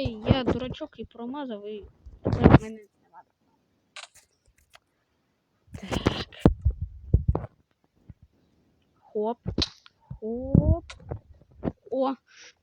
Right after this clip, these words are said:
<clears throat> Вийшло. Навіщо мені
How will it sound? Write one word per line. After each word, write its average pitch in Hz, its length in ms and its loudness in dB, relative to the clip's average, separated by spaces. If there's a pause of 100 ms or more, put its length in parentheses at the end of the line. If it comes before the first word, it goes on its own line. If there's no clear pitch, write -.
<clears throat> 370 460 10 (920)
Вийшло. 240 480 -2 (2000)
Навіщо 240 400 -2
мені 269 540 -2